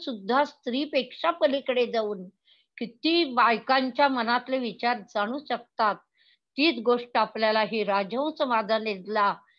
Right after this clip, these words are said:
या कवितेत ऐकायला मिळते. पंधरा दिवसापूर्वी जिचा पती निवर्तलेला आहे, म्हणजे दुर्दैवाचा पहिला डोंगर अजून ती पार करून त्यातून बाहेर पडते आहे, तेवढ्यात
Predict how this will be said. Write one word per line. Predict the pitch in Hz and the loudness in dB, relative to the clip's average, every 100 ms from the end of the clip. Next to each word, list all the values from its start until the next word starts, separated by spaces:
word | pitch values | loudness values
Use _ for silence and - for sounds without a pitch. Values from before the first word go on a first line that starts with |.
| _ _ 214 | _ _ -2
या | 208 202 202 196 - | 4 6 4 2 -2
कवितेत | 202 214 247 311 311 | -2 -2 2 2 4
ऐकायला | 226 208 226 220 220 | 2 2 2 2 2
मिळते. | 220 202 - 233 254 269 - _ - _ _ _ | 2 -2 -2 2 4 2 -4 _ -20 _ _ _
पंधरा | 233 226 233 311 | 0 0 2 2
दिवसापूर्वी | 262 294 220 - 285 277 262 240 269 | 4 0 -2 0 0 2 -4 -2 -2
जिचा | 220 - 254 - | -4 -2 -2 0
पती | 208 202 - 339 254 254 | -2 -2 0 0 0 -6
निवर्तलेला | 220 220 220 196 - 196 196 190 175 | -4 -2 0 -2 -2 -4 -2 -2 -4
आहे, | - 196 - _ _ _ _ _ _ _ _ - | -4 -12 -20 _ _ _ _ _ _ _ _ -12
म्हणजे | 180 180 254 196 | -8 -2 -2 -2
दुर्दैवाचा | 190 180 180 262 247 214 262 262 220 | -8 -4 0 2 2 0 -2 -2 -2
पहिला | 202 214 269 | -2 0 2
डोंगर | 233 214 202 254 269 | 0 -2 -2 0 2
अजून | 208 190 277 | 2 0 -6
ती | - 339 339 | -2 -4 2
पार | 226 247 311 - | 4 4 2 -2
करून | 247 247 320 339 - - _ | -2 -2 -4 -6 -20 -20 _
त्यातून | 240 220 - 349 277 | 0 0 -2 -4 0
बाहेर | 226 214 208 359 349 | 2 2 2 -4 -2
पडते | 294 262 208 262 | 0 0 0 0
आहे, | 240 220 220 240 254 _ - _ _ | 0 2 0 -2 -4 _ -20 _ _
तेवढ्यात | 226 214 220 | 0 0 2